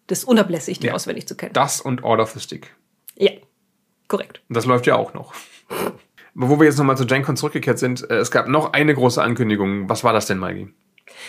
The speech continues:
Speaker 1: Es soll ein Diablo-Rollenspiel geben. Also ein Pen-and-Paper-Rollenspiel.
Speaker 2: Ja.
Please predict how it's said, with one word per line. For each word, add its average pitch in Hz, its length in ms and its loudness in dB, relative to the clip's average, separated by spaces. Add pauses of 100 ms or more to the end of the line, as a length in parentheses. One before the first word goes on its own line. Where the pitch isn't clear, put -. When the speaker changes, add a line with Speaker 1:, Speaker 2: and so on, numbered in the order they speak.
(640)
Speaker 1:
Es 202 160 2
soll 202 120 6
ein 190 120 6
Diablo-Rollenspiel 165 720 0
geben. - 240 -14 (480)
Also 196 380 -10 (160)
ein 180 360 -2
Pen-and-Paper-Rollenspiel. 185 920 2 (200)
Speaker 2:
Ja. 107 200 2